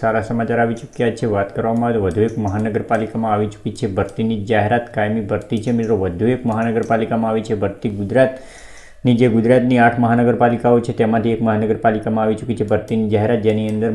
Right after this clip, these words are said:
મહિલા પુરુષ બંને કરી શકે છે અરજી. તો આ ભરતી વિશેની સંપૂર્ણ માહિતી મેળવીશું આગળ વીડિયોમાં. એની પહેલાં મિત્રો, ડિસ્ક્રિપ્શનમાં તે Telegram ચેનલની લિંક આપેલી છે, ત્યાં જઈને તમે Telegram ચેનલ જોઈન કરી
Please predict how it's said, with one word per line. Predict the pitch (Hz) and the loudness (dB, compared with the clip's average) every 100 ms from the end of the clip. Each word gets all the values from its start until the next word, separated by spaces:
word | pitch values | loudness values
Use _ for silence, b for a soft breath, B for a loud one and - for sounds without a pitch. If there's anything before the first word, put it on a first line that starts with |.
| 101 | 0
મહિલા | 101 113 - | 0 -2 -2
પુરુષ | 110 107 113 | -4 -2 -4
બંને | 110 104 | -4 -2
કરી | 107 101 | -2 -2
શકે | 110 113 - | -4 -4 -2
છે | 110 | -2
અરજી. | 107 113 139 B B B - | -2 -4 -6 B B B 0
તો | 127 | 4
આ | 117 | 6
ભરતી | 123 151 143 | 6 6 4
વિશેની | 147 151 | 4 0
સંપૂર્ણ | - 127 123 170 160 | 2 0 2 2 4
માહિતી | 147 135 131 | 4 2 2
મેળવીશું | 131 131 143 | 0 0 2
આગળ | 123 123 113 | 4 4 2
વીડિયોમાં. | 120 127 127 | 2 2 2
એની | 120 120 | 2 0
પહેલાં | 127 131 | 0 0
મિત્રો, | 127 127 104 | 0 0 -2
ડિસ્ક્રિપ્શનમાં | 101 - 147 147 147 143 139 139 | -4 0 -2 2 4 4 2 0
તે | 123 107 - | 0 0 0
Telegram | 120 123 143 139 | 2 4 2 2
ચેનલની | 131 131 127 123 | 2 2 2 2
લિંક | 120 135 | 2 0
આપેલી | 131 127 120 | 0 -2 -2
છે, | 135 - | -4 0
ત્યાં | 120 120 | 0 2
જઈને | 127 123 | 2 2
તમે | 120 104 107 | 0 -2 -2
Telegram | 110 110 127 123 | -2 0 0 0
ચેનલ | 120 113 | 0 2
જોઈન | 117 110 | 0 0
કરી | 120 117 | -2 -2